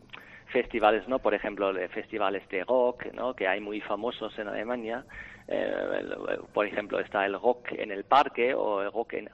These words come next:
Rock am Ring, que en el, en el circuito, eh, del Nürburgring, ¿no? Es,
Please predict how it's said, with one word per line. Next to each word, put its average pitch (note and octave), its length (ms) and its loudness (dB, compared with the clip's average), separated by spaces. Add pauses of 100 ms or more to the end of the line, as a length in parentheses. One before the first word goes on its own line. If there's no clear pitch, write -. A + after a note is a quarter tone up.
(140)
Rock B2+ 220 -2
am A2+ 160 0
Ring, B2+ 300 2
que G2+ 280 -2
en G#2 60 -6
el, G2+ 260 -6
en G2 100 -6
el F#2+ 300 -8
circuito, C3 720 2 (440)
eh, A2+ 420 2
del A2 240 0
Nürburgring, B2+ 840 2
¿no? C3 180 4
Es, A#2 260 0